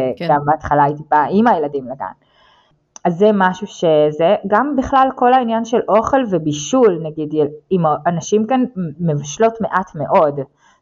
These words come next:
Speaker 2: אומרת, יש פה הרבה משפחות שחיים על אוכל מבחוץ, או על בישולים מאוד מאוד לייט.
Speaker 1: מהמם.
Speaker 2: אה, נגיד, אם, אה, אנחנו עושים ארוחה,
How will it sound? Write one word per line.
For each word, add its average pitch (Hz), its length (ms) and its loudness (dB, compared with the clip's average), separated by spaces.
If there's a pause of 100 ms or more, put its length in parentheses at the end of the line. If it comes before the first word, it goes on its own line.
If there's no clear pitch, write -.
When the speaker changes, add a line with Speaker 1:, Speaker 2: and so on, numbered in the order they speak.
Speaker 2:
אומרת, 175 160 0
יש 202 160 4
פה 240 140 2
הרבה 170 340 2
משפחות 277 720 0
שחיים 190 720 2
על 151 140 2
אוכל 165 280 0
מבחוץ, 262 840 0
או 151 140 2
על 147 280 4
בישולים 170 540 0
מאוד 185 380 0
מאוד 180 260 0
לייט. 185 460 2 (800)
Speaker 1:
מהמם. 156 100 4
Speaker 2:
אה, 156 440 4
נגיד, 170 340 0 (100)
אם, 202 300 4
אה, 165 560 4 (800)
אנחנו 175 180 -2
עושים 202 340 0
ארוחה, 190 400 2